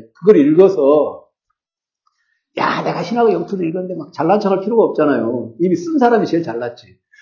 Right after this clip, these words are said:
<laughs> 그죠? 그건 쓴 사람이 제일 잘난 거야. 그러니까는요, 이제 이렇게 읽는데, 제가 무슨, 아까 그, 그런데, 이걸 딱 읽는데, 슐라이어마의 종교론이 있습니다.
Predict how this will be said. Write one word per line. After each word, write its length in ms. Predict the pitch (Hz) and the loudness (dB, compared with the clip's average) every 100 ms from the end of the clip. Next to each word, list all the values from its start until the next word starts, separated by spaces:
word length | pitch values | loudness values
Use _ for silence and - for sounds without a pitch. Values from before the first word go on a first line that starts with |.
| _ - | _ -2
<laughs> 240 | - - - _ - - - | -2 -4 -18 _ -20 -20 -2
그죠? 480 | 139 - - - - _ _ _ _ | 2 4 2 -4 -18 _ _ _ _
그건 140 | - 254 | 0 0
쓴 160 | 349 | 4
사람이 300 | 277 285 277 | 6 6 6
제일 160 | 220 240 | 4 2
잘난 280 | 175 196 226 | 2 0 2
거야. 120 | 247 180 165 202 156 165 | 2 2 0 -2 -6 -4
그러니까는요, 720 | 220 220 233 240 269 277 - _ _ _ _ _ | -4 -4 -4 -2 -2 -4 -10 _ _ _ _ _
이제 360 | 202 202 160 - - | 4 4 4 -4 -4
이렇게 240 | 208 208 208 | -2 2 4
읽는데, 520 | 175 196 196 220 120 | 4 4 6 6 6
제가 260 | - 185 196 | 4 4 4
무슨, 320 | 143 160 196 | 2 -2 -2
아까 400 | - - 175 - | -2 2 4 4
그, 500 | 175 165 160 - - - _ _ _ _ | 4 4 4 0 -4 -10 _ _ _ _
그런데, 460 | - 180 165 147 113 - _ - | -2 0 2 0 -2 -8 _ -2
이걸 160 | 208 | 0
딱 180 | 277 190 | 0 0
읽는데, 500 | 185 196 214 202 - - - - - _ _ _ _ | 0 0 2 0 0 -8 -12 -14 -16 _ _ _ _
슐라이어마의 920 | - 262 269 269 240 220 202 190 180 | -8 2 6 8 6 6 4 6 4
종교론이 520 | - 139 160 165 147 120 | 4 2 4 4 4 0
있습니다. 560 | - 110 107 110 - | -2 -6 -6 -6 -8